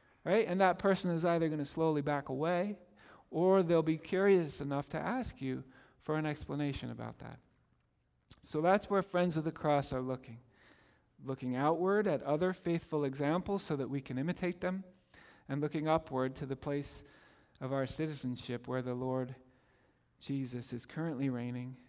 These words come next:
and from which he will one day return and establish his reign here. All right, but we said there are two kinds of people, friends of the cross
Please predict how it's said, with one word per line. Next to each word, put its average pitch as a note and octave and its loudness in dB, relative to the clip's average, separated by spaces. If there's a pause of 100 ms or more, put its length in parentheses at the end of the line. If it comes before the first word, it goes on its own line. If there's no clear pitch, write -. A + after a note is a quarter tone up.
(160)
and A#2+ -8
from D3 -2
which B2+ -2
he B2+ -6
will B2 -4
one B2 -2
day A#2+ -6 (540)
return E3 2
and D3 0
establish B2+ -2
his B2+ -8
reign A#2+ -6
here. A2+ -14 (1300)
All D#3 0
right, D3+ 6
but D3+ 2
we D3+ 2
said D3+ 0
there D3 4
are C#3 2
two E3 -4
kinds C#3 -4
of C3+ -12
people, D3 -6
friends D#3 -2
of D3 -4
the D3 -2
cross C3+ 0